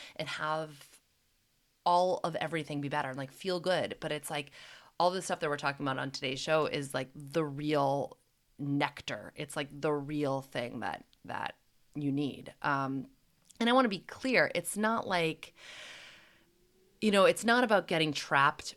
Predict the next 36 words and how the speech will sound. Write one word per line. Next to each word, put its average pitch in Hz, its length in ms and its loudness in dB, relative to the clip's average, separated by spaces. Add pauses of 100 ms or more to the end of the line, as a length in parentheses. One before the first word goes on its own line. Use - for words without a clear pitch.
with 160 160 -2
a 151 60 0
victim 139 500 -2
mentality, 139 680 0
'cause 254 140 -4
I 269 80 4
think 277 180 -2
that's 247 180 0
an 190 120 -6
easy 160 260 -2
thing 143 240 -4
to 139 100 -8
slip - 300 -6
into. 214 680 -2
It's, 165 220 -4 (120)
it's 185 200 -4
not 196 180 6
like, 165 300 2
"Oh, 180 160 6
I 175 80 6
had 165 240 2
a 160 40 2
hard 160 300 2
thing 151 200 -4
happen 165 380 0
to - 120 -8
me. 151 160 0
This 143 220 -6
is 143 140 -8
why 139 180 4
I 139 120 4
am 143 220 0
the 139 80 -2
way 135 140 -4
I 135 120 -2 (140)
am. 151 220 2